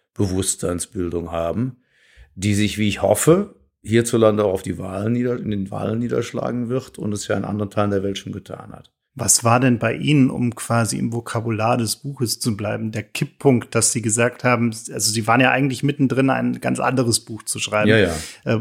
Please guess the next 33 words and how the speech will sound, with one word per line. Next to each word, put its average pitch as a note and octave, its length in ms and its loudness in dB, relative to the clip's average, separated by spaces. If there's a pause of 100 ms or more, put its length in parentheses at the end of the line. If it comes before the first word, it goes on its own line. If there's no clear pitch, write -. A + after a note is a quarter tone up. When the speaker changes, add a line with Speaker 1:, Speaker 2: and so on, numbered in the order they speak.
Speaker 2:
was A#2+ 280 2
war C3 140 6
denn C3+ 160 6
der A#2+ 140 6
Kipppunkt, - 720 -2
dass A#2 220 4
Sie B2+ 100 0
gesagt A#2 440 0
haben, A2+ 440 0
äh, B2 180 -4
ich, - 380 -10
ich - 180 -10
beschäftige B2 540 4
mich A#2+ 160 4
jetzt - 180 0
mit A2+ 120 4
Speaker 1:
Mhm. G2 60 6
Speaker 2:
diesem F#2 280 4
Thema B2 280 2
und, A#2 320 -6 (480)
m-, C3+ 240 -4 (140)
setze B2+ 320 2
das A#2+ 80 -2
andere B2 320 0
mal A#2+ 220 0
on A#2 200 -4
hold B2 360 -2
und A#2 280 -10
mach A#2+ 220 -2
lieber A#2 220 -2
erstmal A2 340 -6
das B2 240 -2
Thema A2+ 340 -2